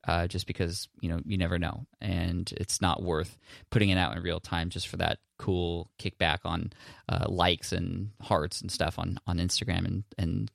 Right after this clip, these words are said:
social media. But any-, anyway, uh, just something to think about. And I'd love everybody else's thoughts too. Ask Pat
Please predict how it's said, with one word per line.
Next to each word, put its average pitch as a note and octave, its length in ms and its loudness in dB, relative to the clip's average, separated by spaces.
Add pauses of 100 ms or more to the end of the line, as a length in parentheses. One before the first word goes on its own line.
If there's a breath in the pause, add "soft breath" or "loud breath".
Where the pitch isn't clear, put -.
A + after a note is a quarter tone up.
(400)
social F#2+ 340 2
media. F#2 380 2 (380 loud breath)
But G#2+ 200 4
any-, B2 220 6
anyway, F#2+ 320 0 (920)
uh, A#2+ 100 2
just C3+ 180 0
something D3+ 220 2
to B2+ 60 4
think A2+ 160 0
about. G#2 260 4 (280 soft breath)
And A#2+ 120 6
I'd B2 60 6
love C3+ 160 6
everybody A2+ 280 2
else's G#2 260 -2
thoughts F2 260 0
too. F#2+ 220 0
Ask A#2 300 4
Pat G#2 360 2